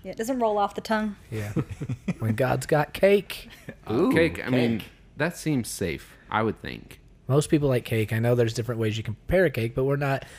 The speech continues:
Speaker 2: getting into that. We're just saying overall, in general, who doesn't like cake?
Speaker 4: Yeah, we accept all denominations of cake.
Speaker 3: Sure, I agree.
Speaker 4: Yeah.
Speaker 3: That's
Speaker 2: So,
Speaker 3: good.
Speaker 1: Okay.
Speaker 2: anyways,
Speaker 4: Yeah.
Speaker 2: you guys can think about it. Shoot us your
Speaker 1: <laughs>
Speaker 2: ideas.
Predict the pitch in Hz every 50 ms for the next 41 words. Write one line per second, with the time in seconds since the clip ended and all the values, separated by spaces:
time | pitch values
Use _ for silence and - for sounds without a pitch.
0 | - - - - 131 123 120 117 110 107 - 117 101 101 104 107 113 117 120 123
1 | 135 127 - - 110 107 107 104 107 - 107 113 120 131 123 113 110 110 107 113
2 | 113 120 120 110 110 107 104 104 104 104 104 - - - - - - _ _ -
3 | - 135 127 120 117 110 113 107 101 101 95 - - - 101 92 - - - -
4 | - - 95 87 87 87 104 113 120 110 - - 110 95 - - - 98 95 98
5 | 90 104 95 92 92 92 90 87 87 85 - - 92 82 76 76 - - - 78
6 | - - - - - - - - - - - 110 104 90 - - - 98 98 101
7 | 92 82 90 95 92 85 80 76 82 - - - - - - _ - - - -
8 | - _ - _ - - _ - - - - 117 107 104 101 95 - - 220 220
9 | 233 - - - - - - 156 147 139 135 127 - 165 160 147 156 160 160 147
10 | 139 - - 139 131 143 139 131 143 131 131 131 131 131 127 - - 156 147 135
11 | 131 131 131 139 135 131 123 117 120 123 123 123 123 120 - -